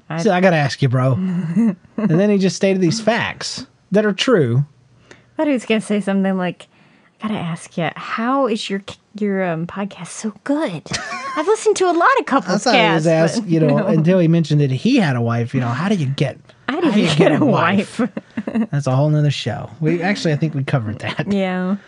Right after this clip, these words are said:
Speaker 2: Uh, thank you, dude. Uh, we're gonna have to check out, uh, Archangel, the, uh, I, I guess
Speaker 1: The
Speaker 2: it's an
Speaker 1: novel.
Speaker 2: audio novel.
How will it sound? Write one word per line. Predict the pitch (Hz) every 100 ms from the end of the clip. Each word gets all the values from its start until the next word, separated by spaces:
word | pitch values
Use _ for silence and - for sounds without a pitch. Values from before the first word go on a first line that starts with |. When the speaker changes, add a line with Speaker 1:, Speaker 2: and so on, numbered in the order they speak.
| - - - _
Speaker 2:
Uh, | 160 156 156 151 139 127
thank | 117 233 277 -
you, | 214 175
dude. | 143 170 214 247
Uh, | 185 180 170
we're | 196
gonna | 269
have | 240
to | 185
check | - 208
out, | 220 220 220 208
uh, | 220 226
Archangel, | 220 226 233 226 220 185 170 165 -
the, | 165 170 170
uh, | 165 165 160 302 -
I, | 185 190 175
I | 175
guess | 185 170
Speaker 1:
The | 165
Speaker 2:
it's | 160
an | 165
Speaker 1:
novel. | 196
Speaker 2:
audio | 170 208 214 160
novel. | 135 127 104 90 82